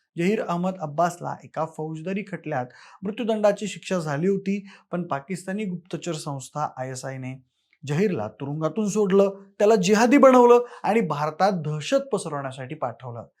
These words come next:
रावळपिंडी तुरुंगातील अधिकाऱ्यांनी स्वतः जहीर अहमद अब्बासच्या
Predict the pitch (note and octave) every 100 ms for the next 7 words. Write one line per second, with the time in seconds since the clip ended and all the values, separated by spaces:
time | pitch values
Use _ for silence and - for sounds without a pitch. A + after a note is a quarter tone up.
0 | - - G3 A3+ C4+ C#4 C#4 B3+ C#4+ C4
1 | A#3+ A3+ G#3+ B3+ B3+ F#3 G#3 G#3 F3 C#3+
2 | B2+ D3+ - D3 E3+ F3+ D#3 E3 F#3+ A#3+
3 | G3 E3+ F#3 G3 - D3 D3 D#3 D3+ -
4 | E3+